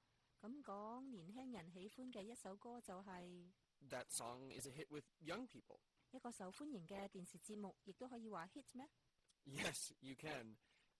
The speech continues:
Speaker 2: A hit T V program.
Speaker 1: Michael，我聽講好多女仔都鍾意你噃。
Speaker 2: No, that's not true.
Speaker 1: 我識嘅女仔都話你靚仔，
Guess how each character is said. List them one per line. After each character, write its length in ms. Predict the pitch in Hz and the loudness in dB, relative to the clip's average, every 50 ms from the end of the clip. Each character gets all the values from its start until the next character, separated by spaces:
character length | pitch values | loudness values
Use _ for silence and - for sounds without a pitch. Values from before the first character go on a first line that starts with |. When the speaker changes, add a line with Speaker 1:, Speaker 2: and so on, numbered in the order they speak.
| _ _ - | _ _ -4
Speaker 2:
A 80 | 147 | -4
hit 260 | 151 - - 208 208 - - - | -4 0 0 0 0 0 -2 0
T 260 | - - - 185 180 | 0 0 2 0 -2
V 180 | 156 170 175 185 | -2 -2 -4 -6
program. 480 | - - 135 120 107 101 104 85 - - - 131 - - _ _ _ _ _ _ - - - | -6 -4 -4 -4 -2 -2 -4 -6 -6 -8 -12 -18 -20 -20 _ _ _ _ _ _ -18 -6 -2
Speaker 1:
Michael， 340 | 247 285 320 - 220 156 - - - - - - | -2 -2 0 0 -2 -4 -4 -10 -20 -20 -14 -6
我 100 | - 233 | -6 -2
聽 220 | - 311 302 294 | 0 0 0 2
講 240 | 254 214 220 240 285 | 4 4 4 4 4
好 100 | 294 226 | 2 2
多 100 | 233 247 | 2 4
女 140 | 240 226 208 | 4 4 4
仔 140 | 208 214 220 | 4 4 2
都 80 | 214 240 | 2 2
鍾 180 | 233 240 240 240 | 0 0 0 2
意 120 | 220 208 | 2 2
你 140 | 202 190 196 | 2 2 2
噃。 260 | - 202 190 135 - - - - - - _ _ _ - | 2 2 2 0 -2 -6 -14 -20 -20 -20 _ _ _ -6
Speaker 2:
No, 840 | 135 131 123 - 127 107 104 101 104 104 107 107 107 107 107 107 110 - - - _ - | -4 -2 2 4 4 6 6 4 2 2 2 2 2 0 0 -2 -4 -8 -20 -20 _ 2
that's 280 | 180 190 196 - - | 4 4 4 4 2
not 220 | 151 113 90 95 - - | 2 4 2 2 2 0
true. 600 | - - - 127 110 101 107 113 110 110 117 117 - - _ _ _ - - - - - - - | 0 0 2 0 0 2 2 2 2 0 -2 -4 -8 -16 _ _ _ -20 -20 -20 -20 -18 -8 -4
Speaker 1:
我 80 | 180 | -4
識 160 | 190 - 247 226 | 0 0 0 2
嘅 120 | - 202 | 2 2
女 180 | 196 185 185 196 | 2 4 2 2
仔 280 | - 202 190 202 208 | 2 2 2 4 4
都 100 | 208 240 | 4 4
話 120 | 220 196 180 | 4 2 2
你 120 | 180 190 | 2 0
靚 320 | 196 196 196 196 190 196 196 | 0 2 0 0 0 0 0
仔， 300 | - 170 165 196 233 | 0 0 0 0 0